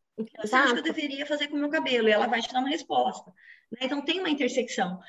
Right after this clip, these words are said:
Speaker 1: E, e a gente tem muita marca importante, experiente, com dinheiro de pesquisa, com, né? Falando coisas, é,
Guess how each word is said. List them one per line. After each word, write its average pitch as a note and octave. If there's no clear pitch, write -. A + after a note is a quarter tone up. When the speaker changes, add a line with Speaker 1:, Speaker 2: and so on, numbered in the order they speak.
Speaker 1:
E, F#4
e C4+
a -
gente E4+
tem F#3
muita F#4
marca D4+
importante, C#4
experiente, C4
com C4+
dinheiro C4
de A3+
pesquisa, B3+
com, B3+
né? B3+
Falando D4
coisas, B3
é, F#3+